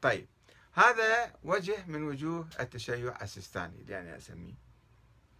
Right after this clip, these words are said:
ديمقراطية من ناحية، وصمت،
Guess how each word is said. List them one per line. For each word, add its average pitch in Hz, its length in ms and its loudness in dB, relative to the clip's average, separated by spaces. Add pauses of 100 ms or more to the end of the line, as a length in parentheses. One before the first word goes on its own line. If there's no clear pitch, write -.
(140)
ديمقراطية 139 680 0
من 165 120 -2
ناحية، 151 600 -2 (1000)
وصمت، 143 600 2